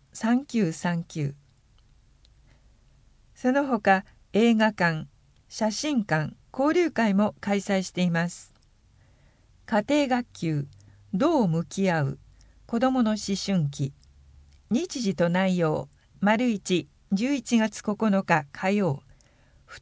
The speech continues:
登校の子どもと向き合って見えてきたこと。丸二、十二月三日金曜、知りたい、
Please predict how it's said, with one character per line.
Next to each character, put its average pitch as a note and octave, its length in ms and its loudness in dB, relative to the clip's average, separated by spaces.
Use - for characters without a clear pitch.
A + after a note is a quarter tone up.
登 E4 220 0
校 G3 200 2
の E3 140 -2
子 G#3+ 160 -4
ど A3+ 120 4
も G#3+ 140 0
と G3 340 2
向 F#3 160 0
き C4 200 -2
合 C4+ 60 2
っ - 20 -6
て - 480 0
見 G#3+ 160 4
え A3+ 80 4
て E3 160 -2
き - 120 -12
た D3+ 120 -2
こ C#3+ 140 -4
と。 C#3+ 180 -4
丸 A3+ 300 2
二、 G#3 240 0
十 B3 200 0
二 C#4 120 0
月 B3 260 0
三 F#3+ 160 4
日 F#3 240 -2
金 A3 340 0
曜、 D3 280 0
知 - 280 -2
り C4 160 -4
た G#3+ 220 0
い、 E3+ 140 -4